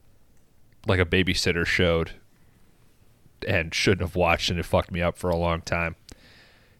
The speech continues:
But I don't think it'd be a lot of fun. So I wanted to do something that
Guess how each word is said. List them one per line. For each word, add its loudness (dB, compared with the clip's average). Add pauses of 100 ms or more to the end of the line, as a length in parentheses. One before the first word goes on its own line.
(640)
But 4
I 6
don't 4
think 0
it'd -2
be -2
a -2
lot -2
of -8
fun. -4 (1400)
So 2
I 8
wanted 6
to 4
do 4
something 2
that 0